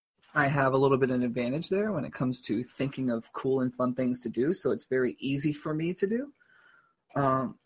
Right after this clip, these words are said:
but I feel like it's important for other people to learn how to do that as well, so they don't have to go to a gym.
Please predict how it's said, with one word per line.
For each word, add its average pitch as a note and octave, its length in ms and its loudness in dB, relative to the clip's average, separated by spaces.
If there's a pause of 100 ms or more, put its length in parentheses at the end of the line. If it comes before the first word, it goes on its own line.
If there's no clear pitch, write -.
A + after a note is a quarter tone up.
(140)
but C#3+ 100 2
I D3 80 0
feel D#3 200 -2
like E3+ 180 -2
it's - 160 -10
important D3 500 -4
for - 80 -4
other C#3 140 0
people C3 260 -6
to B2+ 60 2
learn B2+ 220 0
how C#3 100 -2
to B2 100 0
do A#2+ 200 -2
that A#2+ 200 0
as G2+ 160 -8
well, A#2 240 -2
so - 140 -6
they B2+ 100 0
don't D#3 220 -4
have D#3+ 300 0
to D3+ 100 0
go C3+ 160 0
to A#2 140 -2
a A2 40 -4
gym. - 160 -12